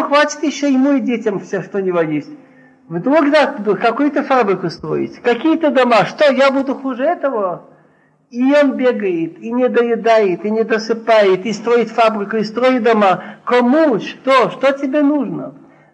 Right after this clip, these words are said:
Но в результате этого, чтобы не бросить лицо, лицом в грязь, не ударить перед другими, люди имеют работу, люди имеют квартиру, люди имеют это, фабрики.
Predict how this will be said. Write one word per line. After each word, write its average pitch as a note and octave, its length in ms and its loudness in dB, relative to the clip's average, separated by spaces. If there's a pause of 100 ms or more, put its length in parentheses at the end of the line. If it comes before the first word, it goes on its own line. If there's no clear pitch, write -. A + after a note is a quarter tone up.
Но A3 240 2
в A3 100 -2
результате B3+ 600 0
этого, F3 580 -2 (960)
чтобы B3+ 280 2
не C4 140 2
бросить C#4+ 440 -2
лицо, A3 680 -2
лицом A#3 440 -2
в G#3+ 80 -6
грязь, A#3 240 0
не A3 120 -4
ударить G#3+ 400 0
перед A#3 160 0
другими, B3 720 -2
люди B3+ 300 0
имеют A#3+ 380 0
работу, G#3+ 440 0
люди B3 220 -2
имеют B3 320 -2
квартиру, B3 400 -2
люди A#3+ 260 -2
имеют A#3 320 -4
это, G#3+ 240 -4
фабрики. G#3+ 460 -4